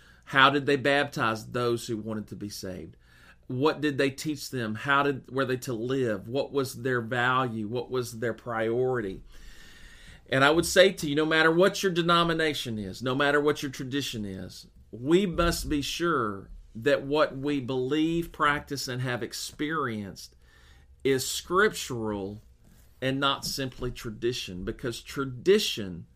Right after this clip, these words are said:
is the enemy of truth. And it is, it can be quite controversial.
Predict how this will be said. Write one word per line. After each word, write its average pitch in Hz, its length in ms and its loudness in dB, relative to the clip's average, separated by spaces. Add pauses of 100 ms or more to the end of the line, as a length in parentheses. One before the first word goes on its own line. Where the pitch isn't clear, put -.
(600)
is 143 260 0
the 131 280 -6
enemy 135 400 -4
of 127 100 -8
truth. - 480 -12 (1040)
And 131 260 -2
it 147 180 2
is, 147 460 -2
it 139 160 -10
can 139 200 -4
be 131 300 -2 (120)
quite 156 400 2
controversial. 127 1000 -6